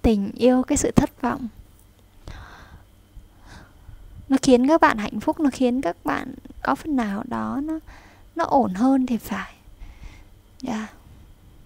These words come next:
Bởi vì mình thấy rằng là với một cái năng lượng ở đây á, nó trũng cực kỳ, thực sự luôn. Mình, thực sự mình rất là muốn khóc luôn á.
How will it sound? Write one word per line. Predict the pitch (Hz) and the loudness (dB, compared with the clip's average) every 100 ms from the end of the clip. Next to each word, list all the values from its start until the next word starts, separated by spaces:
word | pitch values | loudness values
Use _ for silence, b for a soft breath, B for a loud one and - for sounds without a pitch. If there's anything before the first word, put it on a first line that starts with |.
| - - _ - _ _ - | -20 -20 _ -20 _ _ -4
Bởi | 240 | 2
vì | 233 | 4
mình | 220 226 226 | 2 0 0
thấy | 240 226 | 0 0
rằng | 233 277 240 | -2 -2 0
là | 233 | -2
với | 214 220 226 | -2 -2 -2
một | 247 269 | -2 0
cái | 247 | -2
năng | 233 254 | 0 0
lượng | 269 | -2
ở | - - | -4 -10
đây | - 247 247 | -4 0 0
á, | 254 294 b b b b b b b b - - - | 0 -2 b b b b b b b b -20 -20 -8
nó | 240 233 - | -4 -4 -2
trũng | 277 262 262 294 | -2 0 -2 0
cực | 269 233 - - | 0 -2 -8 -2
kỳ, | 226 202 202 208 117 - - - - - b b b - - - - - - - - - - | 0 2 -2 -4 -8 -10 -16 -20 -20 -20 b b b -20 -20 -20 -20 -20 -20 -20 -20 -20 -20
thực | - 233 - | -12 -10 -6
sự | - 254 - 254 | -2 -2 -4 -6
luôn. | 240 240 233 233 240 233 - - - - - - - - - - - - - - - - - - - b b b - | -2 0 -2 -4 -6 -10 -20 -20 -20 -20 -20 -20 -20 -20 -20 -20 -20 -20 -20 -20 -20 -20 -20 -20 -20 b b b -4
Mình, | 254 233 220 214 | 2 4 4 0
thực | 214 226 | 0 0
sự | 233 | 2
mình | 220 214 | 2 0
rất | 214 285 | 2 2
là | 302 | 2
muốn | 226 220 | 0 -4
khóc | - 311 320 | -2 -4 0
luôn | 277 | 0
á. | 254 | 2